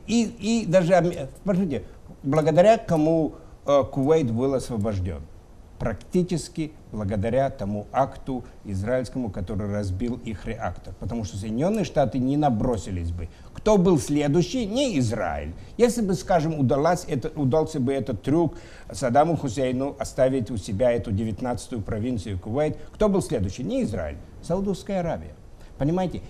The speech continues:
Никто из арабских стран не боится, что завтра она, Израиль нападёт на какое-то государство и захватит его территорию. Такого ни у кого нету. Но почему вот здесь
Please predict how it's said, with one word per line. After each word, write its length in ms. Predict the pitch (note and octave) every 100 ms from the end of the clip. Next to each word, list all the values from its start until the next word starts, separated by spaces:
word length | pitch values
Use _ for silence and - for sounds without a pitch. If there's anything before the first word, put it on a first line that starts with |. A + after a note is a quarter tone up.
| -
Никто 500 | G3 G3 - A#3+ A#3
из 140 | D3+
арабских 480 | D3+ F3 F3 C3+ G#2+
стран 460 | - F3 G#3+ D#3+ C#3+
не 60 |
боится, 460 | A#2 C3+ F3 - B2
что 140 | A#2
завтра 420 | C#3+ E3+ - B2
она, 240 | A#2 C#3 C3 C3+
Израиль 320 | A2 C3+ B2+
нападёт 440 | A#2+ B2+ A#2 C3+
на 100 | A2
какое-то 380 | F#2+ G2 A#2+ G2+
государство 580 | G2+ G#2+ D3 A3+ - F3+ - -
и 80 |
захватит 540 | C#3 B2+ D#3+ D#3 C#3 A2+
его 180 | A#2+ B2
территорию. 600 | B2 A#2+ F#2 E2 D#2+ C2+ - - - - G#2+
Такого 380 | D3+ A3+ A#3
ни 180 | A3 G3
у 80 | F3
кого 260 | E3+ D3+ G3
нету. 320 | E3+ G#2 A#2
Но 380 | C3 F#3+ F3+ - - - -
почему 500 | - - C#3 D#3 A#3+
вот 180 | F#3+ B2
здесь 360 | A#2 D#3+ G3+